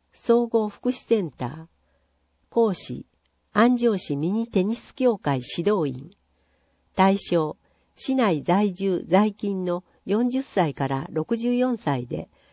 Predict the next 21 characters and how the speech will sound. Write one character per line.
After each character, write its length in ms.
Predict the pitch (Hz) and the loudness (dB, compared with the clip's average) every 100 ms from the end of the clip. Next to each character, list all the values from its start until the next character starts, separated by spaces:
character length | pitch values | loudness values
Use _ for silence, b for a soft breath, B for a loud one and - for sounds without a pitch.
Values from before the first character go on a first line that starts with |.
| b b | b b
す 180 | - 262 | -6 0
べ 140 | 254 | 2
て 100 | 240 | 4
の 160 | 151 135 | 0 0
会 280 | - 208 160 | -2 -2 -2
に 120 | 135 | -4
参 280 | - 180 190 | -2 -2 -2
加 120 | 185 | -2
で 140 | 170 | -2
き 160 | - 147 | -4 -4
る 180 | 139 - b b b | -4 -10 b b b
ミ 120 | 180 214 | -2 0
ニ 160 | 240 | 2
テ 160 | 240 220 | 2 2
ニ 140 | 240 | 0
ス 180 | - 208 | -6 -12
初 220 | - 170 | -8 -6
心 260 | - 185 131 | -4 -4 -4
者。 300 | - - - _ _ _ _ _ _ _ | -8 -10 -12 _ _ _ _ _ _ _
定 240 | 208 208 | 2 4
員、 360 | 190 170 156 | 2 -2 -6